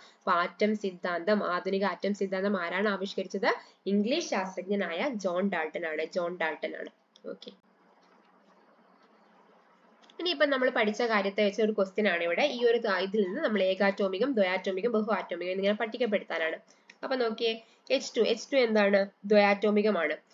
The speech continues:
സി എൽ ടു എന്താണ്? അതും ദ്വയാറ്റോമികമാണ്. പി ഫോർ എന്താണ്? ബഹു ആറ്റോമികമാണ്. ഒ ടു എന്താണ്? ഒ ടു എന്താണ്? ദ്വയാറ്റോമികമാണ്. എസ് എയ്റ്റ് എന്താണ്? ബഹു ആറ്റോമികമാണ്. എച്ച് ഇ എന്താണ്?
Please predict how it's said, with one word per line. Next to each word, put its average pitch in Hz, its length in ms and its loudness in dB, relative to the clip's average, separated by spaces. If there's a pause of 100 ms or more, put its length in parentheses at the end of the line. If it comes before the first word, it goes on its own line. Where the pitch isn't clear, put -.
(340)
സി 269 40 -6
എൽ 262 220 2
ടു 247 100 -2
എന്താണ്? 208 440 4
അതും 208 320 0
ദ്വയാറ്റോമികമാണ്. 190 840 0 (160)
പി 262 180 -6
ഫോർ 277 240 2
എന്താണ്? 196 380 0 (160)
ബഹു 214 240 0
ആറ്റോമികമാണ്. 190 720 -2 (100)
ഒ 226 160 2
ടു 240 180 -4
എന്താണ്? 196 480 0 (1120)
ഒ 233 100 0
ടു 226 160 -6
എന്താണ്? 214 440 2 (180)
ദ്വയാറ്റോമികമാണ്. 202 880 2 (360)
എസ് 233 300 -2
എയ്റ്റ് 294 240 2
എന്താണ്? 202 400 0 (240)
ബഹു 208 240 0
ആറ്റോമികമാണ്. 202 760 0 (460)
എച്ച് 240 320 -2
ഇ 294 40 2
എന്താണ്? 208 500 0